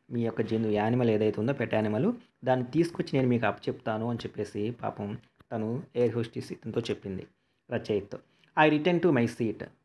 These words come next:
ఆవిడ చెప్పినట్టుగానే తను ఏం చేశాడు, వెనక్కి వెళ్ళి తన సీట్లో కూర్చున్నాడు. "I was craning my neck." Craning అంటే తలెత్తి చూస్తూ ఉన్నాడనమాట, Observe చేస్తూ ఉన్నాడనమాట, బయటికి తొంగి చూడటము. "I was craning my neck, trying to follow the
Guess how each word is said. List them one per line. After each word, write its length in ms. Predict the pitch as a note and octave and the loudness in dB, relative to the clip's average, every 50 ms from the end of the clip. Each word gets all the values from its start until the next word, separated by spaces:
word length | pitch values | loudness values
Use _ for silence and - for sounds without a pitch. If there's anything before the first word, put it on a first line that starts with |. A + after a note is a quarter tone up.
| _ - | _ -8
ఆవిడ 160 | A#2 A2 A2+ | -6 -6 -6
చెప్పినట్టుగానే 600 | - - B2 A#2 - C3 B2 A#2 A#2+ A2+ A2+ A2+ | -4 -6 -8 -8 -6 -8 -4 -2 0 2 2 0
తను 140 | G#2 - A2 | 0 -2 -2
ఏం 180 | G#2+ A2+ A#2 A#2+ | -2 0 2 0
చేశాడు, 520 | A#2 A2 - B2 G#2 G#2 G#2+ A2 A#2 A#2+ A#2+ - A2 | 0 0 0 0 2 2 2 2 0 -2 -4 -6 -6
వెనక్కి 240 | G#2+ A2+ A2+ - | -6 -4 -2 0
వెళ్ళి 160 | B2 A#2+ A#2+ A#2+ | 0 0 2 2
తన 120 | A2+ G#2+ | 0 0
సీట్లో 320 | G2+ - A2+ A2 A#2 A#2+ | 0 -2 -4 -4 -2 -2
కూర్చున్నాడు. 540 | A2 - A2+ - - - A2+ G2+ F#2+ F#2+ F#2 - _ _ _ _ _ _ - C3 | -4 -4 -6 -12 -8 -8 -8 -6 -6 -8 -8 -10 _ _ _ _ _ _ 0 2
"I 100 | C#3 C#3+ | 4 4
was 120 | D3 D3 | 4 4
craning 580 | C#3+ D3 - - - C#3+ C#3+ D#3 E3 F3 F3 E3 | 2 0 -4 -2 4 4 6 6 6 4 4 2
my 160 | D3 B2+ A#2 A2+ | 2 2 2 2
neck." 280 | A2+ A2+ G#2+ - - - | 0 -2 -4 -6 -12 -16
Craning 600 | - - _ _ _ - A2+ A2+ A#2+ B2+ B2+ B2 | -18 -18 _ _ _ -6 -4 -2 -2 -2 -2 -2
అంటే 320 | A#2 A#2 A2+ - A2+ A#2 A#2+ | -2 -2 0 2 2 2 2
తలెత్తి 720 | A#2 - A2 A2+ B2 C3 C3 - - A2+ A#2+ E3+ G#3+ - - _ _ _ - E3+ | 0 0 0 2 2 0 0 0 0 2 2 2 0 -4 -8 _ _ _ 0 2
చూస్తూ 260 | F3 E3+ E3+ - D#3 | 2 2 2 0 0
ఉన్నాడనమాట, 540 | C#3+ C3+ A#2+ A2+ G#2+ G#2+ G#2+ G#2 G2 - - - _ _ _ _ - | 2 2 4 4 2 2 0 -2 -2 -4 -6 -10 _ _ _ _ -6
Observe 380 | B2 A#2 A#2+ C#3 C3+ C3 - C3+ | -6 -2 0 0 0 2 4 6
చేస్తూ 280 | C#3 C#3 C#3+ - C#3 | 6 6 4 2 0
ఉన్నాడనమాట, 480 | B2 A2+ A2 G#2 G#2 G2+ G2+ G2 F#2 - - _ _ - | 0 0 0 0 -2 -2 -2 -4 -4 -6 -10 _ _ -4
బయటికి 300 | A#2 A2+ A#2+ A#2+ B2 C3 | 0 0 0 0 -2 -6
తొంగి 240 | B2 - B2 B2 A#2 A#2+ - | -2 0 0 0 0 0 -2
చూడటము. 300 | G#2+ G#2+ - G2 G2 - - _ _ _ _ _ _ _ _ _ _ - D3 | -4 -4 -4 -10 -10 -10 -12 _ _ _ _ _ _ _ _ _ _ 2 4
"I 100 | D3 D#3 | 6 6
was 100 | F3 E3+ | 4 2
craning 500 | - - - E3 E3 F#3 G3+ G#3+ G3+ F#3 | 0 -2 2 4 6 6 6 6 6 6
my 220 | D#3 C#3+ C3+ C3 | 4 4 4 4
neck, 280 | C3+ D3 D3 C#3+ - G#2 | 4 2 2 0 -6 -8
trying 500 | - - - - C3 B2 B2+ C#3+ D3+ D3 | -8 -8 -8 -2 0 2 2 2 2 2
to 100 | E3+ C#3+ | 0 0
follow 360 | - - A#2+ A#2+ C3 C#3 C3+ | 4 6 6 8 8 8 6
the 140 | B2 A#2+ | 6 4